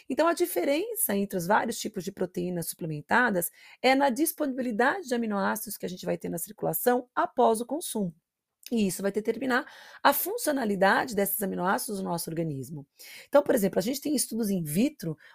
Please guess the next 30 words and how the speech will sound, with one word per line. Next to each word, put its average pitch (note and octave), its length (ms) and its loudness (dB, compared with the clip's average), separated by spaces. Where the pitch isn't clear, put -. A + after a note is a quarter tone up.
mostrando G#3 540 2
que, G#3+ 80 -12
por G3+ 160 2
exemplo, F3 300 0
o - 20 -16
complexo G3+ 640 2
hidroxoprolina F3 720 2
glicina, E3+ 640 -2
que A#3+ 240 4
é B3+ 200 6
pres-, G#3+ 320 0
que G#3+ 80 -2
está - 200 6
presente G3 600 0
na G3 140 0
proteína E3+ 460 -2
de - 80 -8
colágeno, E3+ 640 0
né, F#3 180 -2
no F#3 120 -2
colágeno E3 360 2
hidrolisado, E3+ 720 2
que - 140 2
esse F#4 260 4
complexo A#3 580 4
pode A#3+ 360 4
levar G#3+ 240 4
à G3 40 6
diferenciação F3 600 -4
miogênica, F#3 800 -2